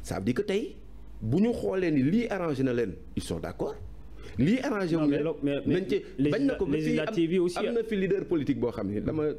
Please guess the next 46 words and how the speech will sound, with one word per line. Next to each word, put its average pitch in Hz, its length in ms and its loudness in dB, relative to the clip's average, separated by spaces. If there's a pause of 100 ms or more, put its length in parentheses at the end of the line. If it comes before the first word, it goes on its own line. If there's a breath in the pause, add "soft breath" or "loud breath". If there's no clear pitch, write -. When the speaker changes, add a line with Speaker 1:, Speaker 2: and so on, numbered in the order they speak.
(100)
Speaker 1:
loolu 139 260 2
rek 131 160 -4
dama 123 160 0
koy 120 180 2
tënkee. 113 340 -2 (100)
Speaker 2:
Mm, 110 180 -2
loolu. 120 140 0
Speaker 1:
Waa 135 120 -2
ji 147 60 2
dafa 143 180 0
toog 139 140 -2
ci 123 80 -4
télé 107 200 0
bi 101 80 0
mu 117 60 2
ne, 117 60 2 (1200 loud breath)
euh, 110 140 -2
gis 143 160 0
nga 127 420 4 (240)
ñun 139 240 4
politiciens, 107 580 2 (880 loud breath)
il 110 100 0
faut 139 220 0
que - 100 -2
nag 104 160 0
nga 107 100 -2
xam 113 200 -4
ni 101 100 0
des 123 180 2
fois, 107 260 -4 (140)
Speaker 2:
Mm. 123 160 0 (240 loud breath)
Speaker 1:
dañuy 117 240 2
xam 123 220 -2
ni 107 120 2
lii 127 380 6
nii, 123 260 6
nii, 117 220 6
nii, 110 260 6
nii 139 340 4 (840)
yoon 131 300 4
la. 98 120 -2 (220)
Speaker 2:
Mm. 123 180 -2 (280)
Speaker 1:
Ñu, 113 360 6
mais 107 220 2
affaire 139 340 0
politique 147 360 2